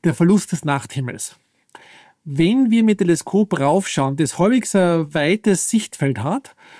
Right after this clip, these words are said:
dann haben wir fast in all unseren Aufnahmen irgendein blödes Blinkerz Flugzeug drinnen, eine Starlink-Satelliten, was querschießen tut und so weiter. Und bei so vielen Satelliten oben ist gar nicht so unwahrscheinlich,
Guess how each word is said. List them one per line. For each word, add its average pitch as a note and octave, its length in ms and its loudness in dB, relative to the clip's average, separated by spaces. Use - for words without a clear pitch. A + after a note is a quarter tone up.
dann E3 240 2
haben F#3 240 2
wir G3+ 160 2
fast - 560 -4
in G3+ 60 2
all F3 220 0
unseren D#3+ 200 0
Aufnahmen G3 680 0
irgendein A#3+ 540 2
blödes F3+ 420 2
Blinkerz G3+ 520 0
Flugzeug F#3 500 -2
drinnen, B3 460 0
eine E3+ 220 2
Starlink-Satelliten, F#3+ 880 0
was F3 160 -4
querschießen F#3 560 0
tut F#3+ 120 2
und F#3+ 80 0
so F#3 120 -2
weiter. F3+ 320 0
Und F#3 380 2
bei E3+ 100 4
so G3 240 0
vielen G3 120 2
Satelliten F3 560 0
oben F3+ 340 0
ist - 260 -2
gar F#3 220 2
nicht G#3+ 100 0
so F#3 80 -4
unwahrscheinlich, G#3+ 720 2